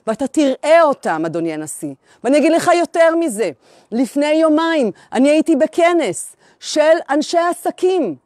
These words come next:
התכנסו בפקולטה למשפטים באוניברסיטת תל אביב. חלקם אנשי עסקים עם עסקים גדולים שמניעים את הכלכלה של ישראל, משפיעים על הכלכלה של ישראל, וכלכלת ישראל אפילו ממש,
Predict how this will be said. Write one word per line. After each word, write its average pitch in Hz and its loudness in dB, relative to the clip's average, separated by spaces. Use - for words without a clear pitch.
התכנסו 311 -2
בפקולטה 370 0
למשפטים 330 -2
באוניברסיטת 311 -2
תל 339 -2
אביב. 262 -2
חלקם 359 2
אנשי 330 -2
עסקים 392 -2
עם 330 0
עסקים 339 -2
גדולים 349 0
שמניעים 349 2
את 392 -2
הכלכלה 330 0
של 339 -4
ישראל, 302 0
משפיעים 339 2
על 339 2
הכלכלה 330 0
של 359 -4
ישראל, 349 -2
וכלכלת 330 -2
ישראל 349 0
אפילו 359 -2
ממש, 349 -2